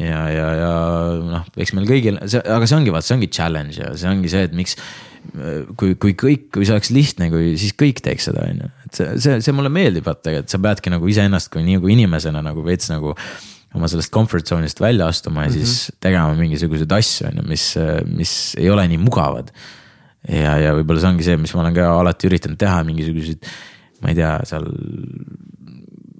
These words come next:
Speaker 1: uusi challenge eid proovida, uute inimestega tutvuda, mingi täiesti mingi X asju proovida, et see ongi see nagu, noh, tekitab mingisugust sellist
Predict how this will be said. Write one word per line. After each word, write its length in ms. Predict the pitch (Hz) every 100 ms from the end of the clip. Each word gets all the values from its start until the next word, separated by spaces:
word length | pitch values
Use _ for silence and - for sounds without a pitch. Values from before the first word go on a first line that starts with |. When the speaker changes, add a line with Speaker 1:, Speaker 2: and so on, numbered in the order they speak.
| 55 50 - - - 87 110
Speaker 1:
uusi 240 | 143 107
challenge 460 | - 101 101 90 87
eid 120 | 82
proovida, 440 | - 92 87 87 95
uute 260 | 110 95
inimestega 560 | 98 110 98 90 87 82
tutvuda, 600 | 85 104 - 87 90 90 90
mingi 320 | 92 101 92
täiesti 380 | - 95 90 87
mingi 160 | 87 110
X 140 | 117
asju 280 | 101 101 90 87
proovida, 340 | 95 90 82
et 100 | -
see 100 | 120
ongi 160 | 117 104
see 120 | 101
nagu, 160 | 92 87 - - _
noh, 200 | 101 95 - _ - - - - - - 135 135 -
tekitab 320 | 139 - 110
mingisugust 480 | 131 120 98 87 -
sellist 320 | 87 78 -